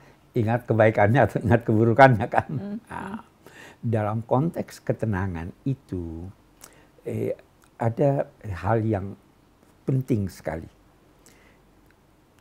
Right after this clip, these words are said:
Speaker 1: Toleransilah diri Anda. Kalau tidak mentoleransi diri,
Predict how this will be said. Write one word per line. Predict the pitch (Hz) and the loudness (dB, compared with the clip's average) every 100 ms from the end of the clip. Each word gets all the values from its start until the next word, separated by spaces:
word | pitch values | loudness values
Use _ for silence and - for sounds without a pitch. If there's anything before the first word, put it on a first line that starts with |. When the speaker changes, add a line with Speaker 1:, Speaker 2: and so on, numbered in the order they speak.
| _ | _
Speaker 1:
Toleransilah | - 113 117 120 131 123 165 147 | 2 6 6 6 4 2 0 2
diri | 127 107 101 | 0 -2 -4
Anda. | 110 87 82 - _ _ _ _ _ _ _ _ 202 - _ _ _ _ _ | -4 -8 -10 -14 _ _ _ _ _ _ _ _ -20 -20 _ _ _ _ _
Kalau | 107 107 | -10 -6
tidak | 135 160 - | -4 -4 -2
mentoleransi | 127 117 117 113 101 104 101 110 | -4 -2 0 0 0 -4 -4 -4
diri, | 120 139 104 | -2 -2 -4